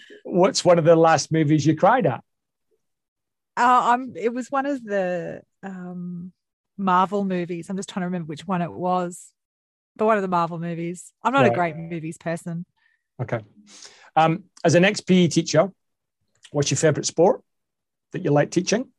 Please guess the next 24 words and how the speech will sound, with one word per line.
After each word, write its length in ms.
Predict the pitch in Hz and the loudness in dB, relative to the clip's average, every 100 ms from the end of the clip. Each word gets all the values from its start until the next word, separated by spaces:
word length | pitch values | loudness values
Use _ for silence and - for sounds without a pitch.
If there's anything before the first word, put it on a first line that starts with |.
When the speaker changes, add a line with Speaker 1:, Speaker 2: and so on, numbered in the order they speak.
| _ _ _ _ _ _ _ _ | _ _ _ _ _ _ _ _
Speaker 2:
Oh, 160 | 196 185 | -4 -2
they 120 | 180 | 0
like 300 | 170 - - | -2 -4 -8
teaching. 800 | - 202 220 - 226 175 147 165 - | -10 -8 -8 -10 -8 -8 -10 -16 -6
Speaker 1:
Mm. 300 | 135 151 110 - _ _ _ _ _ _ _ | -4 -4 -6 -12 _ _ _ _ _ _ _
Speaker 2:
I 80 | 214 | -4
loved 380 | 214 254 320 - - | 0 2 0 -4 -2
archery. 800 | 190 294 - 254 185 - - - _ _ _ _ _ _ | 0 0 -4 -8 -8 -10 -16 -20 _ _ _ _ _ _
Speaker 1:
<laughs> 60 | - - - - | -8 -6 -4 -2
Okay. 560 | 185 - - 160 143 147 - _ _ | -2 -4 -2 0 2 0 -6 _ _
Speaker 2:
<laughs> 280 | - 427 - | -6 -4 4
I 80 | 392 | 2
think 340 | - 359 - | 4 -2 2
Speaker 1:
Maybe 240 | 180 190 220 | 2 4 6
not 180 | 208 | 6
a 60 | 190 | 6
good 200 | 165 180 | 6 4
one 160 | 190 175 | 4 4
to 100 | 180 | 2
try 260 | - 175 | 6 8
with 220 | 175 170 - | 8 4 0
<laughs> 40 | |
young 540 | 143 156 175 180 160 | -2 0 2 2 0
kids. 600 | 147 - 170 131 127 - | -2 0 0 0 -4 -6